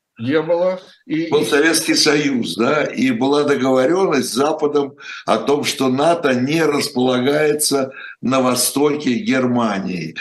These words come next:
Speaker 1: Э,
Speaker 2: вот на
Speaker 1: это,
Speaker 2: восточных
Speaker 1: это
Speaker 2: землях,
Speaker 1: так.
Speaker 2: да.
Speaker 1: Да.
Speaker 2: Это просто
Speaker 1: Тем
Speaker 2: по ходу
Speaker 1: более,
Speaker 2: дела.
Speaker 1: что на востоке Германии еще были советские войска.
Speaker 2: Да-да-да.
Speaker 1: которые подлежали по договору выводу. И нато действительно на восточно-германские земли не расширялось.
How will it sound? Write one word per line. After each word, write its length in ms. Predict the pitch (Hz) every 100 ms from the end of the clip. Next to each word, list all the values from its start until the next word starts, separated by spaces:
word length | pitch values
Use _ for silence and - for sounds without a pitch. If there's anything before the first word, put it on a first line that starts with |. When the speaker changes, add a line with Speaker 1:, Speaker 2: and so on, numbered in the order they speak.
| 131
Speaker 1:
Э, 60 |
Speaker 2:
вот 160 | 113 110
на 80 | 120
Speaker 1:
это, 100 | 135
Speaker 2:
восточных 520 | 139 170 147 135 135 123
Speaker 1:
это 60 |
Speaker 2:
землях, 520 | 113 117 104 98 90
Speaker 1:
так. 100 | - -
Speaker 2:
да. 180 | - 156 - _ -
Speaker 1:
Да. 220 | 120 117
Speaker 2:
Это 120 | 139 143
просто 240 | 139 143
Speaker 1:
Тем 80 | 143
Speaker 2:
по 80 | 135
ходу 260 | 127 131
Speaker 1:
более, 120 | 123 123
Speaker 2:
дела. 100 | 127
Speaker 1:
что 100 | 165
на 80 |
востоке 540 | 151 151 - 175 151 160
Германии 600 | 151 147 147 175 180 170
еще 260 | 139 160
были 260 | 139 156 151
советские 680 | 123 139 143 131 - 143 139
войска. 600 | 135 131 - - - - _ _ - -
Speaker 2:
Да-да-да. 300 | - 117 -
Speaker 1:
которые 560 | - - - - 117 - _
подлежали 600 | 139 127 135 131 143 139
по 180 | 117 131
договору 720 | 123 120 123 127 123 120 120 _ -
выводу. 580 | 107 123 110 101 95 - -
И 80 | 113
нато 360 | 123 170 202 196
действительно 920 | 180 175 - 185 208 214 196 185 - -
на 220 | - 156 170
восточно-германские 1400 | 156 - 175 165 - 151 135 143 139 139 127 - 139 131
земли 420 | 139 165 151 131
не 160 | 123
расширялось. 1080 | 135 135 123 - 120 104 90 80 - _ _